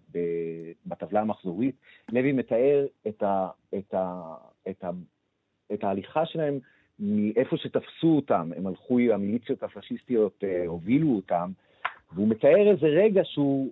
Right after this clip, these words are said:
הוא ליד ה-, יושבים לידו החיילים, והוא יכול לקחת את הרימון ולמשוך את הנצרה ולקחת איתו כמה אנשים.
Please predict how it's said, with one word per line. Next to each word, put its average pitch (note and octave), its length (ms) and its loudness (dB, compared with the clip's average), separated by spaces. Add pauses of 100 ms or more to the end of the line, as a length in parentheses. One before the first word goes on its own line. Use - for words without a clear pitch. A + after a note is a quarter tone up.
הוא B2 380 0
ליד D3 540 2
ה-, C3 640 2
יושבים C3+ 340 -2
לידו A#2 480 4
החיילים, A#2 760 2
והוא A#2 360 -2
יכול D#3+ 640 0
לקחת C#3+ 460 -4
את D3 120 -2
הרימון C#3 600 0
ולמשוך A#2+ 580 -2
את - 100 -10
הנצרה A#2+ 540 0 (920)
ולקחת A#2 420 -2
איתו A2 220 -4
כמה A#2+ 340 0
אנשים. G#2+ 400 -8